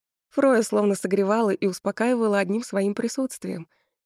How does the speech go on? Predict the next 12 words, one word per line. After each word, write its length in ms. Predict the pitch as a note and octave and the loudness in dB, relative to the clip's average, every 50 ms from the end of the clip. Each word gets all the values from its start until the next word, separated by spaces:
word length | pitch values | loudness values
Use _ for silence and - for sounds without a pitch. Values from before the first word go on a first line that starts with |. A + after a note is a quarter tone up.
| _ - | _ 2
Недаром 440 | A3 G#3+ F3+ G#3 A3+ B3+ C4 A#3+ G3+ | 4 4 4 4 2 2 2 2 2
в 100 | F#3 F#3 | 2 4
ней 200 | F#3+ F#3+ G3 G3+ | 4 4 2 2
совмещены 600 | - G#3 G3 G3+ G3 F#3+ - - G#3+ G#3 A#3 G#3+ | 2 2 2 2 2 0 0 0 0 0 0 0
две 180 | F3+ G3+ A3+ | 2 0 0
главные 400 | G#3+ F#3+ G3 A3+ C4 C4 G#3+ F#3+ | 2 2 0 2 2 2 2 0
составляющие 680 | - - F#3+ - - F#3+ F#3 F#3 G3 A3 A3 - A3+ G#3 | 0 -4 -8 -4 -2 -2 0 2 0 0 0 0 -2 -2
отличного 520 | G3+ - E3+ E3 - - F#3+ F#3+ F#3+ F#3 | 0 -2 -4 -4 -2 -4 -4 -2 -2 -2
отпуска: 480 | F3+ F3 - - F3 - - - E3+ D#3+ _ _ _ _ _ _ _ _ | -2 -4 -6 -10 -12 -12 -10 -12 -12 -12 _ _ _ _ _ _ _ _
солнце 480 | - - G3 F#3 F#3 F#3 - - G3+ - - | -2 0 2 2 2 0 -2 -6 -8 -2 2
и 80 | G#3+ G#3+ | 2 2
море. 420 | G#3 G#3+ A#3 A3 F3+ F3 F3 - | 4 4 2 2 0 -2 -4 -8